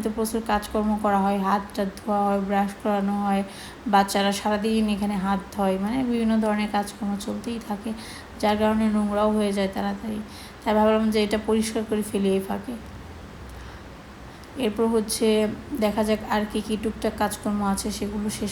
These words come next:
করা যায় রান্না করতে করতে। তো এইদিকে হচ্ছে আমার খাসির মাংস রান্না প্রায় শেষ। এখন এর মধ্যে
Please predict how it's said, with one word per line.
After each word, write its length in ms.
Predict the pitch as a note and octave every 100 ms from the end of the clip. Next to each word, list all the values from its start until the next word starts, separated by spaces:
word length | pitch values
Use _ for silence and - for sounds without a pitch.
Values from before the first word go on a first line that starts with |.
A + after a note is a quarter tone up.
| -
করা 140 | G3+ G3
যায় 120 | G3 G3
রান্না 200 | F#3+ G3
করতে 180 | G3 - G3+
করতে। 220 | G3+ C4+ C#4 - - - - -
তো 60 | A#3+ A#3
এইদিকে 260 | A#3+ B3+ C4
হচ্ছে 180 | B3+ - A#3+
আমার 140 | A#3+ B3
খাসির 280 | A3+ A3+ A#3+
মাংস 180 | A3+ A3 B3+ A3+
রান্না 220 | A3 A3
প্রায় 200 | A3 G#3+ G#3+ -
শেষ। 220 | A3+ B3+ - - - - - C4
এখন 180 | - A3+ A3+
এর 80 | A3
মধ্যে 200 | G#3+